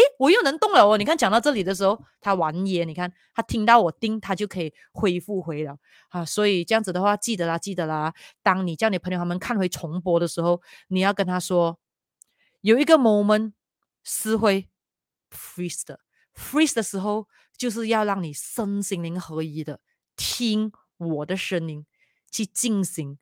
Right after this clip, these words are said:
女性力量的 alignment 罢了。好，听到完，看回我又动回了啊，那么他的女性的力量就存够了。<laughs> OK，it's OK，我们就随遇而安就可以了。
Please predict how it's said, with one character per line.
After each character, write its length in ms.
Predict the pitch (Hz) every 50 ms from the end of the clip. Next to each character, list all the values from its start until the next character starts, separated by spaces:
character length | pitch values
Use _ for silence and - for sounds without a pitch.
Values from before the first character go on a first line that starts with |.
| _ _ _ _ _ _ _ _ _
女 320 | _ 185 185 175 160 143 139
性 380 | 139 - - 247 220 196 185
力 100 | 190 190 185
量 180 | 180 175 170
的 100 | 165 - - -
alignment 500 | 165 160 151 143 143 143 143 147 147 147
罢 140 | 151 147
了。 120 | 143 139 151 _ _ _ - - -
好， 100 | - 226
听 220 | - - 302 349
到 140 | 381 415 403
完， 180 | 302 247 277 277 - _ _
看 160 | - 339 330
回 100 | 269 226
我 160 | 220 202 165
又 120 | 156 175 185
动 180 | - 202 202
回 200 | 170 156 147 147
了 120 | 143 143 139 _ _ _ _
啊， 100 | - 185
那 160 | 165 170 196 202
么 160 | 202 202 - -
他 120 | 175 196
的 120 | 180 190
女 180 | 190 180 160 151
性 320 | - - 214 208 185 170 - _ _ _
的 120 | - 196 185
力 180 | 175 196 196
量 200 | 196 202 190 185 - _ _ _
就 240 | - 220 208 196 - _ _ _ _ _
存 340 | _ - - - 170 139 165
够 260 | 170 170 - 233 185
了。 280 | 196 - - 185 151 - _ _
<laughs> 200 | - 539 453 302
OK，it's 840 | 262 262 - 262 254 247 - _ - - - - - 294 294 269 277
OK， 320 | 285 302 294 320 311 330 320
我 120 | - 208
们 180 | 202 208 220 233
就 220 | 214 277 277 254 - _ _ -
随 300 | - - - 254 254 294
遇 180 | 370 381 302
而 100 | 233 220
安 260 | 214 220 214 202 208 220
就 160 | - - 262
可 140 | - - 196
以 100 | 180 180
了。 120 | 165 147